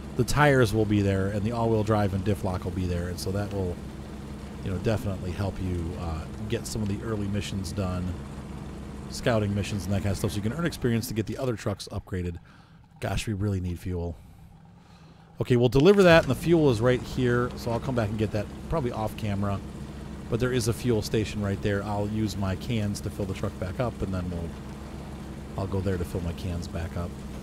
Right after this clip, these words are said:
But, uh, the Michigan map, the island lake, is a fairly easy map to accomplish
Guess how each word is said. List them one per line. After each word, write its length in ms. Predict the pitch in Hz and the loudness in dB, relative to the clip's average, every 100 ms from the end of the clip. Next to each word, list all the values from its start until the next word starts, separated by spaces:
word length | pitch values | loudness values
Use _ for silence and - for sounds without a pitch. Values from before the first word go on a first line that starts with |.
| - - - - - - - - - - - - | -10 -10 -10 -10 -10 -10 -10 -10 -10 -10 -12 -8
But, 220 | 90 82 | -6 -4
uh, 100 | 87 | -2
the 80 | 90 | 0
Michigan 340 | 151 156 156 139 | 2 4 4 6
map, 260 | 127 120 - - - 117 | 8 6 4 -8 -8 2
the 280 | 117 107 101 | 4 4 4
island 540 | 131 139 117 110 104 110 | 4 6 6 4 2 0
lake, 340 | 113 113 104 120 | 4 4 4 2
is 140 | 101 | 0
a 60 | 113 | 2
fairly 320 | 180 175 147 | 4 4 4
easy 240 | 131 127 | 2 2
map 260 | 117 113 - | 4 4 4
to 80 | 104 | 2
accomplish 580 | - 107 - 98 - | 2 0 2 0 -2